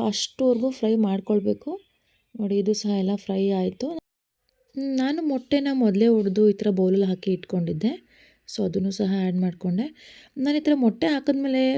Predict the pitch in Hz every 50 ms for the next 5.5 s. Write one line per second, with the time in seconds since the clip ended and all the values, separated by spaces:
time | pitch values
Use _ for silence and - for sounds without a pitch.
0 | 262 - - - 202 - - - - 294 285 262 247 254 254 247 240 233 233 -
1 | - 240 233 220 208 214 214 202 202 220 254 262 247 - - - _ _ - -
2 | 226 220 214 214 208 208 196 190 180 175 175 240 240 240 240 - - 226 214 196
3 | 208 220 214 - - 196 185 202 196 196 208 233 - - _ _ _ _ _ _
4 | _ _ _ _ 220 208 202 196 220 214 - 226 240 269 285 - 302 285 233 208
5 | 226 202 190 214 214 214 - - 220